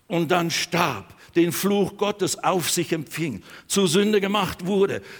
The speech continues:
dann ab-, dann starb, sein Geist übergab in die Hände Gottes. Aber da, da, er ist nicht ins Paradies aufgefahren, wie manche es sagen würden. Nein, er ist in drei Tage im, im Bauch des Fisches, wie Jonas im Bauch des Fisches war.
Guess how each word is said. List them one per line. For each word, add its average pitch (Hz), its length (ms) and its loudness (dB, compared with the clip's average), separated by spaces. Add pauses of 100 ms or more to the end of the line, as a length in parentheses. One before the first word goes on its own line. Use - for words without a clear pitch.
dann 196 200 0
ab-, 214 300 2 (340)
dann 180 240 -2
starb, 196 540 0
sein 180 260 2
Geist 180 420 4 (280)
übergab 180 760 2
in 175 140 2
die 175 120 4
Hände 190 240 2
Gottes. 175 360 -2 (180)
Aber 156 160 2
da, 160 160 2
da, 175 180 -4
er 190 160 0
ist 170 220 0
nicht 196 200 -4
ins 156 180 -8
Paradies 175 580 -2
aufgefahren, 175 640 -4
wie 147 80 0
manche 165 360 -4
es - 120 -6
sagen 170 380 -2
würden. 180 220 0
Nein, 175 300 2 (300)
er 170 140 2
ist 175 180 4
in 165 320 -4
drei 180 360 2
Tage 160 420 0
im, 131 160 -2 (260)
im 147 240 0
Bauch 202 400 2
des 190 240 2
Fisches, 139 460 -2
wie 143 80 -6
Jonas 170 560 0 (180)
im 147 200 -2
Bauch 180 340 2
des 185 200 2
Fisches - 460 0
war. 95 240 -14